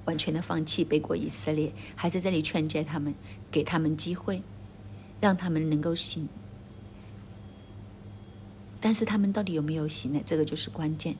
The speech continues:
愿主也帮助我们，让我们里面的灵，我们整个人是醒的，能够听见神，能够看见，能够有反省、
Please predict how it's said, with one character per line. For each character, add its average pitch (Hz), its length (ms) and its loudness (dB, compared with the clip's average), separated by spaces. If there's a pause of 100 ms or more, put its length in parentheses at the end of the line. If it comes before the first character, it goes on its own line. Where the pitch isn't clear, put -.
(340)
愿 196 140 6
主 165 140 2
也 156 100 2
帮 196 260 0
助 196 200 -4
我 156 80 0
们， 143 240 -2 (1900)
让 202 140 6
我 175 40 4
们 165 160 4
里 156 120 4
面 175 220 4
的 151 120 2
灵， 151 420 0 (580)
我 175 60 4
们 160 160 6
整 160 200 6
个 196 160 6
人 151 200 6
是 - 200 8
醒 - 280 4
的， - 140 -4 (560)
能 160 140 6
够 180 120 8
听 180 280 4
见 185 240 4
神， 147 260 4 (200)
能 165 120 4
够 156 140 6
看 156 340 2
见， 156 240 2 (880)
能 180 140 6
够 233 140 6
有 175 160 6
反 151 280 2
省、 165 460 4